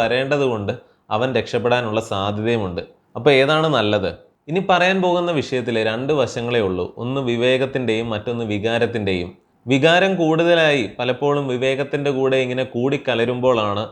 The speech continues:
നമ്മൾ ഇതേപോലെയുള്ള പല വിശ്വാസങ്ങളിലും കൊതി കൊണ്ടും പേടി കൊണ്ടുമൊക്കെ പെട്ടുപോകുന്നത്. ദൈവവും ചെകുത്താനും മാലാഖയും കുട്ടിച്ചാത്തനും യക്ഷിയും ഒന്നുമില്ല, ഇതൊക്കെ മനുഷ്യൻ്റെ സങ്കല്പങ്ങൾ മാത്രമാണ് എന്ന് പറഞ്ഞു നടക്കുന്ന ഒരാൾ,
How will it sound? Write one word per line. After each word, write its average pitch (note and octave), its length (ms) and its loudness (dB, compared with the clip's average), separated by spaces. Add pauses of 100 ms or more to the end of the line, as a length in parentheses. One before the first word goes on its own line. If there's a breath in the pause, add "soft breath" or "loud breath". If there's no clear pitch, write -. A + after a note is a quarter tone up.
(140)
നമ്മൾ A2+ 240 -6
ഇതേപോലെയുള്ള B2 800 0 (260)
പല A2 180 -2
വിശ്വാസങ്ങളിലും A2 920 -2 (580)
കൊതി A#2+ 260 2
കൊണ്ടും C3 360 0
പേടി C#3 380 0
കൊണ്ടുമൊക്കെ A#2+ 560 -4
പെട്ടുപോകുന്നത്. G#2+ 680 -2 (480)
ദൈവവും C#3+ 440 4
ചെകുത്താനും C#3 500 0
മാലാഖയും C3 600 0 (140)
കുട്ടിച്ചാത്തനും B2+ 760 -2
യക്ഷിയും A#2+ 360 -2
ഒന്നുമില്ല, A2+ 440 -2
ഇതൊക്കെ A2 300 -2
മനുഷ്യൻ്റെ A#2 440 -2
സങ്കല്പങ്ങൾ A#2+ 600 -2
മാത്രമാണ് A#2 640 -2 (140)
എന്ന് B2 160 -6
പറഞ്ഞു B2 320 -2
നടക്കുന്ന A#2 360 -6
ഒരാൾ, G2+ 300 0